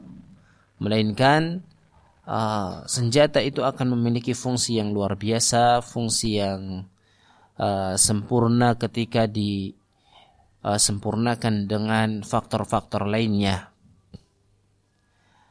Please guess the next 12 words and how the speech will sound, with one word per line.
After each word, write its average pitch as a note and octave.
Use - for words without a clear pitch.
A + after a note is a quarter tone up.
فَمَتَى D#3
كَانَ D#3+
السِّلَاحُ C#3+
سِلَاحًا C3
تَامًّا, A#2+
kapan A2+
senjata A2+
itu G#2+
adalah G#2
senjata A2
yang G#2
sempurna, C3+